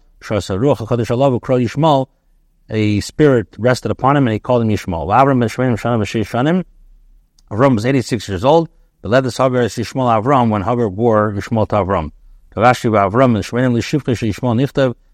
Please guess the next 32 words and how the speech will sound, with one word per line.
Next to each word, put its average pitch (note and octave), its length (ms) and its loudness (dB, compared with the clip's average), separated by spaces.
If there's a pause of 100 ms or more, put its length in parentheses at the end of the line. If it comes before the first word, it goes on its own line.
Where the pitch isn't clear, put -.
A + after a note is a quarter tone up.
(120)
This G2+ 100 -10
teaches C3 340 -2
us G#2+ 120 2
the F#2+ 100 -6
praise C3+ 340 0
of A2 80 0
Yishmael. G#2+ 520 0
Eidir C3 180 2
Shai G#2 160 -2
ben G2 240 0
Gimel B2+ 180 0
Shana B2 220 -2
Kir A2 120 -4
Shanim C3+ 380 0
Uvleikav. A#2 520 0 (320)
He A2+ 100 0
was F#2+ 160 0
thirteen C#3+ 320 2
years A#2+ 160 0
old A#2+ 120 2
when G#2 100 0
he G2+ 60 0
had A2+ 120 0
a G#2 80 0
bris, C3 360 2
and A2+ 200 -2
he G#2 80 0
did G2+ 120 0
not G#2+ 220 2
object. F2+ 340 -6 (460)
Perek C3+ 300 4
Tes, A2 340 0